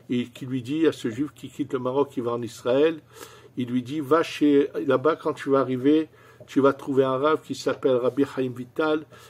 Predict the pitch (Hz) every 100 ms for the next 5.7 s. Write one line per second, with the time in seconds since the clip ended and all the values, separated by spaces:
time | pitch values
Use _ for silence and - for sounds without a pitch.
0 | - 127 120 143 139 123 147 147 135 -
1 | _ _ 127 131 135 - 151 147 - -
2 | 127 120 147 - _ 135 165 - 180 175
3 | 147 185 196 151 151 147 139 131 - 160
4 | 175 170 _ - - - _ - 143 -
5 | - 147 147 151 190 -